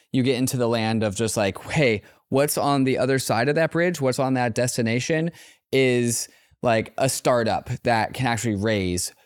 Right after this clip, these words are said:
uh, to build something that they see as, like, cool and unique, and that something that they want to see for Bitcoin." Maybe that's not your vibe, but maybe market forces are asking for, like, a different product or solution on the other side of that potential bridge implementation. Like,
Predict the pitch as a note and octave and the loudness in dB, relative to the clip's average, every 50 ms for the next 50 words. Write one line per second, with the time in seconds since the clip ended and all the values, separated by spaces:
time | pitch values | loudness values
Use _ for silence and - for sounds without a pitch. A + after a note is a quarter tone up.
0 | _ _ - F#2 F#2+ F#2+ F#2+ F#2 C#2+ - - - A#2+ G2 B2+ B2 A#2 G#2+ - - | _ _ -4 -2 0 0 2 0 -2 -2 -2 -2 0 2 2 2 2 0 0 -2
1 | A2 G#2+ A2 A2 G#2 G#2 F#2+ - G2 F#2 F#2 - - G#2 G2 F#2 E2+ - F2 F#2 | -2 -2 0 0 0 0 -2 -2 -2 -2 -2 -2 -2 0 0 0 0 0 -2 -2
2 | F#2 F2+ - G2 F#2+ F#2+ - - - A2+ G#2+ G2+ G2 G2 G2+ F#2+ F#2+ G2 G2 F#2+ | -2 -2 -2 -2 -2 -4 -4 -2 0 0 2 2 2 0 0 0 0 0 0 0
3 | F#2 F2+ E2+ - G2+ G2 F#2+ - - - A#2 G2 G2+ G2 F#2+ G2 G2 F2+ D2 - | -2 -2 -2 -2 -2 -2 -2 -4 -4 -4 -4 -2 -2 -2 -2 -2 -2 -4 -2 -2
4 | G2+ F#2+ F#2+ F#2 - G2 F2+ - G2 F2+ F2+ F2+ - - - G#2+ F2 E2+ F2 E2+ | -2 -2 -2 -2 -4 -4 -4 -2 -2 -2 -4 -4 -6 -8 -6 -4 -4 -4 -4 -4
5 | - G2 D2+ C#2+ D2 - - - - - _ _ - G#2+ A#2 A#2 B2 B2 B2 B2+ | -4 -6 -4 -4 -6 -8 -10 -14 -20 -20 _ _ -2 0 2 2 2 2 2 2
6 | B2+ - C3+ B2+ B2 D3+ D3 C#3+ B2+ D3 C#3 C#3 D3+ F3+ F#3+ G3 - - - _ | 2 0 0 -2 0 0 0 0 2 2 2 2 2 2 0 -2 -6 -10 -12 _
7 | - C3 C3 B2 C3 C3 B2+ C3 B2+ B2+ B2 - B2 A2+ - B2+ B2 A#2+ A#2 C3+ | -2 0 0 2 2 2 2 2 2 0 0 -2 -2 -4 -2 0 -2 0 0 0
8 | B2+ B2+ B2+ A#2 A2+ A2 A#2+ B2 - C3+ B2 - B2+ A#2 A2+ A2 - A#2 G#2+ - | 0 0 0 0 0 0 0 -2 -2 -4 -4 -2 0 0 0 0 0 0 0 0
9 | A2 - D3 D3 C#3 - C#3 C#3+ D#3 D3+ - D#3+ D3+ - D#3+ D3+ D#3 D#3+ D#3 E3+ | -2 -2 -2 -2 -2 0 2 2 2 2 0 -2 -2 0 0 0 2 2 0 0
10 | E3+ E3+ E3+ E3 D#3+ D#3 D3+ D3+ D3 - D3 C#3 C#3+ D3+ D3 C#3 D3 D3 C#3 A2+ | 0 0 0 0 0 2 2 2 0 0 0 0 2 0 0 0 0 0 0 0
11 | - C#3+ - D3 D3 C#3 - D3 C3+ C#3+ C#3+ D3 D3+ - D3 C#3 C#3 C#3+ C#3+ D3+ | -2 -4 -4 -2 -2 0 0 -2 0 0 0 0 0 0 -2 -2 0 0 0 0
12 | C#3+ C#3+ D3 D3+ D3 - D3 C3+ B2 A#2 A2 - | 0 0 0 -2 0 0 0 2 2 2 0 -2